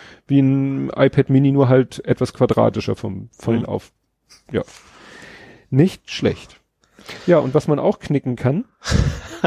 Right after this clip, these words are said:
Speaker 2: Ich weiß nicht, weiß nicht, was kommt, aber auf jeden Fall schon mal eine gute Überleitung. <laughs>
Speaker 1: ist der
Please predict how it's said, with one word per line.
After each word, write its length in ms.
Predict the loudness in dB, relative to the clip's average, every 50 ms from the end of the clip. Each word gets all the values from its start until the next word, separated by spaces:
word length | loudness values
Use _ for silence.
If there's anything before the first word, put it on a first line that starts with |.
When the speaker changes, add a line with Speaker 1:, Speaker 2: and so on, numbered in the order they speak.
| -2 -2 -2 -6 -6 -6 -6 -8 -6 -6 -6 -4 -4 -4 -2 -2
Speaker 2:
Ich 100 | 0 0
weiß 160 | 0 -2 0 0
nicht, 240 | -2 -2 -4 -6 -2
weiß 120 | 0 0 2
nicht, 140 | 2 2
was 180 | 2 0 -2 -2
kommt, 160 | -4 -2 -2
aber 280 | 0 -2 -4 -2 -4 -6
auf 100 | -4 -2
jeden 100 | -2 -4
Fall 60 | -4
schon 120 | -2 -4 -4
mal 60 | -6
eine 80 | -4 -6
gute 160 | -4 -4 -4
Überleitung. 520 | -4 -2 -4 -2 0 0 -2 0 -2 -4 -4 -2 -4 -6 -6
<laughs> 220 | _ _ -18 -4 _
Speaker 1:
ist 240 | -2 -2 0 2 4
der 320 | 4 6 4 2 0 -2